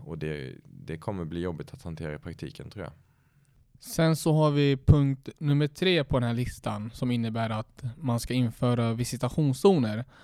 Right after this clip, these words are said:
Speaker 2: Vilket skulle vara att, eh, polisen har rätt att, eh, visitera en person utan misstanke ifall den här personen befinner sig i den här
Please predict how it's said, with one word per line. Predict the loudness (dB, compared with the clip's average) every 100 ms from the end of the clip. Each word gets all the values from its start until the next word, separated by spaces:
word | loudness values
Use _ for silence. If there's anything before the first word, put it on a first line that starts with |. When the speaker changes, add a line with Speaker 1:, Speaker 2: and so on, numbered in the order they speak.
| -20 -20 _ _ _ _ _ _ _ -2
Speaker 2:
Vilket | -2 0 -2
skulle | 0 2
vara | 2 2 0
att, | _ -2
eh, | -2 2
polisen | 2 4 2 2 2
har | 2
rätt | 0 0
att, | -2 -2 -4
eh, | -4
visitera | -2 -4 -2 0 2 2 6
en |
person | 6 4 0 -4 -6 -8
utan | -8 -4 0
misstanke | 0 -2 -2 0 0 -4 -8 -10 -14 -18 -10
ifall | -6 -4 -4 -4 -6 -4
den | -4
här | -2
personen | -4 -4 -4 -4
befinner | -4 -2 0 0 -2
sig | -6 -8
i | -8
den | -10
här | -14